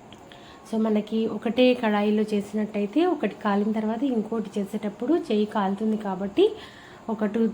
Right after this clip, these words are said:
టూ, త్రీ కడాయిలు మనము రెడీ చేసుకొని, వీ-, టూ, త్రీలో మనం ప్రిపేర్ చేసుకున్నట్టయితే, ఈ విధంగా హోల్స్ చేసేటప్పుడు కానీ, పిండిని ప్రెస్ చేసేటప్పుడు కానీ, చేతులు కాలకుండా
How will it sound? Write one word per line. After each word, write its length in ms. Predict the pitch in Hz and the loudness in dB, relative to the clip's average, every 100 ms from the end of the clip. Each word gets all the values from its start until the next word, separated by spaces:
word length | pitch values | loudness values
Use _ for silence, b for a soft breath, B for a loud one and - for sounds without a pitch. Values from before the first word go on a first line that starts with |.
| - - 220 226 220 226 | -4 -8 0 2 2 0
టూ, 240 | 226 226 | 2 2
త్రీ 240 | 220 220 | 0 0
కడాయిలు 500 | 214 214 202 208 226 | 0 0 0 0 2
మనము 500 | 220 208 202 233 370 370 | 2 2 2 2 0 0
రెడీ 240 | 240 202 208 214 | 0 0 0 -2
చేసుకొని, 520 | 202 - 226 294 403 - B B B B - | -4 -2 0 2 2 -2 B B B B 0
వీ-, 400 | 226 226 202 226 | 4 4 4 0
టూ, 180 | 240 226 | 2 2
త్రీలో 560 | 202 226 220 214 269 | 4 4 4 4 4
మనం 240 | 359 269 220 | 4 2 2
ప్రిపేర్ 400 | 202 214 214 214 | -2 -2 -4 -2
చేసుకున్నట్టయితే, 800 | 208 - 208 202 202 202 330 392 | -4 -2 -2 0 0 2 6 6
ఈ 160 | 269 | 6
విధంగా 420 | 208 208 208 214 | 2 0 0 0
హోల్స్ 400 | 208 208 214 202 | 0 0 0 0
చేసేటప్పుడు 480 | 202 202 202 202 202 | -2 -2 -4 -4 -2
కానీ, 260 | 202 208 294 | 0 0 0
పిండిని 500 | - 220 208 214 202 | 0 2 4 4 2
ప్రెస్ 440 | 202 208 202 - | 0 -2 -2 -2
చేసేటప్పుడు 460 | 208 208 202 - 196 | -4 -4 -6 -4 -4
కానీ, 280 | 202 233 320 - | -2 0 0 0
చేతులు 260 | 202 208 | 0 0
కాలకుండా 680 | 214 202 196 196 208 220 320 | -2 -2 -4 -4 -4 -2 -2